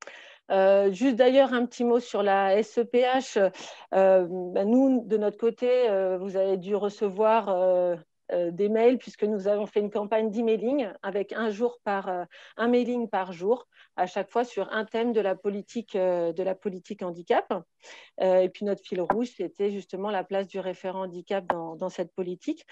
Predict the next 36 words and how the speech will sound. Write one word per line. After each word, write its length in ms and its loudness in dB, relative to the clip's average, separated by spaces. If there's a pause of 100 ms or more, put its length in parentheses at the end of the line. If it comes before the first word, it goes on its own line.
(280)
Et 100 2
puis, 420 2
euh, 300 2
vous 200 -2
avez 200 4
pu 180 -8
peut-être 460 0
y 40 -2
découvrir 540 -2
des 140 0
podcasts. 580 -4
Voilà, 220 -4
on 100 -6
a 160 -4
voulu 320 -4
mettre 340 -6
en 80 -6
place 320 -4
un, 240 -10 (420)
un 140 -4
nouvel 580 4
outil, 640 0
euh, 160 2 (160)
pour, 240 -2
euh, 240 4
partager 540 -2
les 120 4
pratiques. 580 -8
Donc, 220 -10
on 60 -10
est 100 -8
passé 300 -4
par 160 -6
du 140 -10
témoignage 580 -6
audio. 420 -2